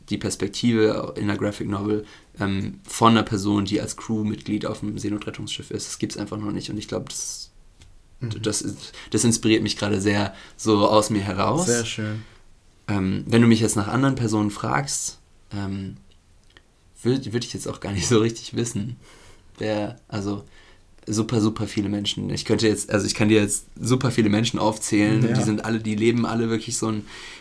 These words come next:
Speaker 1: ähm, ein Leben und versuchen in vielerlei Hinsicht,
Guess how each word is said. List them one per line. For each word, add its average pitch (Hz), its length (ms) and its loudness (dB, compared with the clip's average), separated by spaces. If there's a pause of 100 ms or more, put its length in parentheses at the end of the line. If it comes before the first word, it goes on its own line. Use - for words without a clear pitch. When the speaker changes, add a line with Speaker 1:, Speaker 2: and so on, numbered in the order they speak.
Speaker 1:
ähm, 104 480 0 (760)
ein 104 280 2
Leben 117 520 4
und 104 140 -4
versuchen 117 720 0
in 104 180 -4
vielerlei 117 440 0
Hinsicht, 113 580 -2